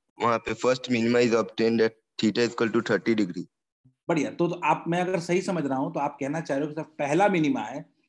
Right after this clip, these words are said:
Speaker 2: जनरल केस था d sin theta equals to n lambda, तो n का वैल्यू क्या हो गया? वन।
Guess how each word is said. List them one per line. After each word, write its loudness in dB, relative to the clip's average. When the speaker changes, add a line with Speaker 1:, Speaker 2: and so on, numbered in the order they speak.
Speaker 2:
जनरल 4
केस -2
था 4
d 0
sin -2
theta -2
equals -2
to -6
n 0
lambda, 0
तो -6
n -4
का 0
वैल्यू 0
क्या 2
हो 0
गया? -6
वन। -6